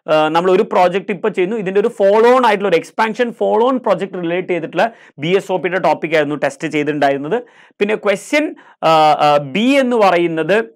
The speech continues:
ആ, ഡൈവേഴ്സിഫിക്കേഷൻ റിലേറ്റഡ് ആയിട്ടുള്ള ഒരു ക്വസ്റ്റ്യൻ ആയിരുന്നു.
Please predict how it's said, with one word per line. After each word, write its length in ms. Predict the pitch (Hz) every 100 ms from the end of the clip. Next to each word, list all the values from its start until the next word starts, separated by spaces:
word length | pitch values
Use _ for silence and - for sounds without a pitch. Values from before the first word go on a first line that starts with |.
| _ _ _ _ _ _ -
ആ, 240 | 165 156
ഡൈവേഴ്സിഫിക്കേഷൻ 1160 | 147 156 202 226 277 277 262 240 277 269 269 233
റിലേറ്റഡ് 420 | 190 180 180 180
ആയിട്ടുള്ള 240 | 170 160
ഒരു 80 | 160
ക്വസ്റ്റ്യൻ 380 | 147 147 165 151
ആയിരുന്നു. 420 | 147 147 156 -